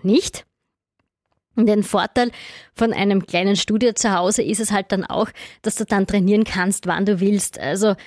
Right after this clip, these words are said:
deshalb auch um vier Uhr in der Früh. Ich bin kein Abendtrainingstyp.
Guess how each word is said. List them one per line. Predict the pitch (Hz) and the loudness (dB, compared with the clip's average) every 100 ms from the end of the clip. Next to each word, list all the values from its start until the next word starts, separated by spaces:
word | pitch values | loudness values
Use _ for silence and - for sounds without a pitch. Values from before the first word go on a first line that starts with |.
| _ - | _ -2
deshalb | 214 - 233 | 0 2 0
auch | - 190 | -2 0
um | 220 | 0
vier | - 220 226 | 2 2 4
Uhr | 220 | 4
in | 226 | 2
der | 226 | 0
Früh. | - 254 214 123 _ _ _ _ _ _ - - - - | 2 2 2 0 _ _ _ _ _ _ -20 -20 -12 -10
Ich | - | -2
bin | 277 262 247 | 2 2 2
kein | - 214 202 - | 0 0 0 -2
Abendtrainingstyp. | - 233 302 294 - 247 294 294 - 311 320 | -2 2 2 0 -2 2 2 0 0 -2 -2